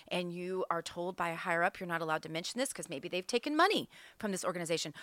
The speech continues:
Look at the news outlets. Look who they take money from, especially for those that are independently funded. I'm not gonna sit here and bag on other networks or try to sound like Real America's Voice is perfect, but I will say there's a reason I've been here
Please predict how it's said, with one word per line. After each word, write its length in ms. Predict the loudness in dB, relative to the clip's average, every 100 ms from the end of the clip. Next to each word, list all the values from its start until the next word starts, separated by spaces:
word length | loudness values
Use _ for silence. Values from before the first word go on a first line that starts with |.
| -10
Look 260 | 2 6 6
at 120 | 6
the 100 | 4
news 300 | 4 6 6
outlets. 340 | 4 4 2 0
Look 220 | 0 0
who 160 | 0
they 120 | 0 0
take 300 | -2 -4 -4
money 240 | -4 -4
from, 360 | -6 -8 -8 -14 _ _ _ -16
especially 320 | -6 -2 -2
for 120 | -2 0
those 180 | 0
that 80 | 0
are 60 | -4
independently 580 | -4 -8 -6 -6 -8 -10
funded. 360 | -10 -10 -12 -14 _ _ _ _ _
I'm 100 | 2
not 120 | 4 4
gonna 140 | 0
sit 160 | -2 -2
here 80 |
and 120 | -2 0
bag 280 | 4 6
on 120 | 6 2
other 160 | 0
networks 440 | 0 0 -2 -6 -10 -14 -10
or 60 | 2
try 180 | 2
to 60 | 4
sound 260 | 2 2 2
like 240 | -2 -4 -18 -8
Real 140 | 2 4
America's 280 | 4 0 0
Voice 240 | 0 2
is 80 | -2
perfect, 380 | -2 -2 -2 0
but 100 | 2
I 80 |
will 220 | 2 2 2
say 400 | 2 2 0 -8 _ _
there's 160 | -10 -6
a 40 |
reason 280 | -6 -4 -4
I've 180 | -6 -6
been 160 | -8
here 360 | -8 -10 -10